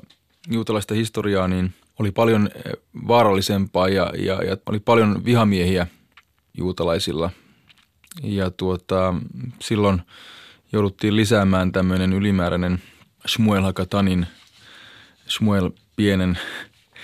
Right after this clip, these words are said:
suoraan käännettynä, niin rukous hänen suullaan. Ja, ja ideana on se, että tämä rukous on enemmänkin tämmöinen, että me toivomme, että ne, jotka meitä, meitä haluavat, ö, vahingoittaa,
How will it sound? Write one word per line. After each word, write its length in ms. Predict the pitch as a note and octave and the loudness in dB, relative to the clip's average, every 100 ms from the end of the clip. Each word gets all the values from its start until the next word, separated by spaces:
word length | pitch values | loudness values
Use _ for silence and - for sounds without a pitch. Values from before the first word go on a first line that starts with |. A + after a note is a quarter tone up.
| - - - | -20 -20 -18
suoraan 400 | - G2+ F#2 E2+ | -6 -4 -2 -2
käännettynä, 540 | G2 F#2+ F2+ - F#2+ F2 - | 0 -2 -4 -4 -2 -4 -6
niin 260 | - F#2+ F2+ A#2+ | -4 -2 -2 -2
rukous 540 | A#2 - F#2 F#2 - - | 0 2 2 0 -6 -4
hänen 280 | G#2 G2+ | 0 0
suullaan. 500 | F#2+ G#2+ G2 F2+ F2 | 2 2 2 2 0
Ja, 160 | F2 F2+ A#2 - G2+ | -2 -4 -8 -10 -6
ja 140 | F#2+ - B2+ - - - - - _ | -6 -6 -14 -20 -20 -20 -20 -20 _
ideana 380 | G#2+ G2 F#2+ F#2 | -4 0 0 0
on 80 | F#2 | 0
se, 160 | G#2 | 0
että 260 | G2 - F#2 - _ | -2 -2 -8 -8 _
tämä 180 | G2 F2+ | -4 -2
rukous 380 | F2+ F2 F2 E2+ | -2 -2 -2 -2
on 60 | |
enemmänkin 300 | F2+ F2 E2+ | -2 -2 -4
tämmöinen, 320 | - F2 F2 | -4 -2 -2
että 220 | F2 - F2 - | -4 -6 -10 -4
me 320 | G2 F#2 F#2 - - | 0 0 0 -4 2
toivomme, 540 | G#2+ G#2+ G2 F#2+ F#2+ | 4 4 4 2 0
että 340 | - - - F2+ | -2 -8 -4 -2
ne, 160 | F#2+ | 0
jotka 340 | G2 F2 - F#2 | 0 -2 -2 0
meitä, 420 | F#2+ F2+ - F2+ - _ _ _ _ E3+ | 0 0 0 -2 -4 _ _ _ _ -8
meitä 420 | A2 G2 F#2 F2 | -4 -2 -2 -2
haluavat, 400 | F#2+ F#2+ F2 - - | 0 0 0 -4 -12
ö, 60 | - _ _ _ _ - - | -18 _ _ _ _ -20 -10
vahingoittaa, 1200 | F#2 F2+ G2 G2 F#2 E2+ - _ E2 E2+ E2 E2 | -6 -2 0 2 0 -2 -6 _ -2 0 0 -2